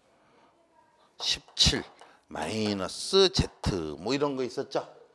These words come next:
어, 이런 것들을 기억을 해주셔야 됩니다. 너무 뻔한 것들은 이번에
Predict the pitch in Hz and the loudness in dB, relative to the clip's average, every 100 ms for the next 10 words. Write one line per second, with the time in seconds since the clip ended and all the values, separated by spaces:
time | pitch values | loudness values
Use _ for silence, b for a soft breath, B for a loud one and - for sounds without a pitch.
0 | _ _ 76 76 92 151 147 131 - 147 | _ _ -16 -6 8 8 8 2 4 8
1 | 190 277 B B B - - 104 82 110 | 8 8 B B B -12 0 0 2 -2
2 | 131 107 104 98 98 80 71 85 80 71 | -4 -6 -8 -4 0 0 0 -6 -6 -10
3 | - - B B B - 202 294 320 247 | -10 -14 B B B 10 12 12 10 12
4 | 247 202 180 147 135 - 104 95 80 - | 10 10 8 6 -4 -4 -6 -6 -12 -12
5 | - 196 233 214 - | 0 10 12 12 8